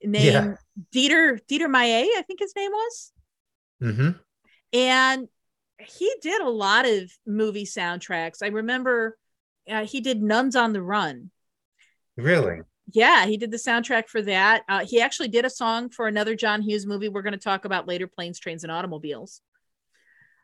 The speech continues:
Speaker 2: You know, to me, Oh Yeah is the iconic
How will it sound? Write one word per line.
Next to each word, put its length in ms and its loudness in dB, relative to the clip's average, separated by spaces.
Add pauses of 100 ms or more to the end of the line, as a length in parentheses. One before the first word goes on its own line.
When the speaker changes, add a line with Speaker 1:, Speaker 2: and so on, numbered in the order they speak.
(440)
Speaker 2:
You 140 -6
know, 340 2 (240)
to 140 -6
me, 460 -2
Oh 200 4
Yeah 420 4 (100)
is 340 0 (160)
the 680 -4 (260)
iconic 760 2